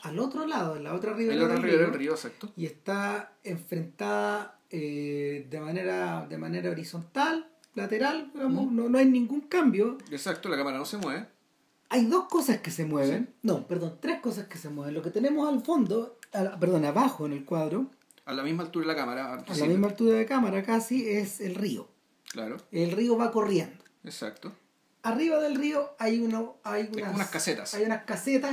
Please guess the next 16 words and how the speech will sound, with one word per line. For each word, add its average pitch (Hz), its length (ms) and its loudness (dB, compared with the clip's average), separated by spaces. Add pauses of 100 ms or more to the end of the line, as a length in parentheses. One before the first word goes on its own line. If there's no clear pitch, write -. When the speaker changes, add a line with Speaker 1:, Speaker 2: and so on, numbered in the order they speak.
Speaker 1:
hay 226 140 0
como 226 240 -2
unas 226 180 0
ca-, 220 240 -8
unos 208 220 -4
cubículos 247 640 2
donde 214 160 0
hay 214 80 -2
como 180 200 -6
siete 269 320 -2
u 240 140 -2
ocho 247 180 -2
lavanderas 202 600 -2
Speaker 2:
Exacto. - 300 -12 (100)
Speaker 1:
que - 100 -10
están 208 420 0